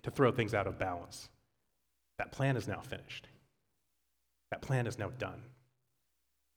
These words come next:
Everything is finally fixed. That's the it.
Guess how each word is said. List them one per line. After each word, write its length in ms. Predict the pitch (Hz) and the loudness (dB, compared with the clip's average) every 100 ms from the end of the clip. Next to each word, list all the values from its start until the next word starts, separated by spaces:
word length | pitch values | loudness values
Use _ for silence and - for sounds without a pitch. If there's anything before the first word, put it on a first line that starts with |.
| _ - | _ -2
Everything 560 | 143 127 120 - 95 - - - | -2 0 0 -2 -6 -8 -18 -16
is 140 | 131 - | -8 -6
finally 640 | - 117 101 95 87 87 - | -2 -2 -2 -4 -8 -12 -16
fixed. 640 | - - - - - - - _ _ _ _ _ _ _ _ _ _ _ | -8 -6 -8 -14 -18 -18 -20 _ _ _ _ _ _ _ _ _ _ _
That's 160 | 127 - | -2 4
the 100 | 160 | 6
it. 380 | 160 - - | 6 4 -2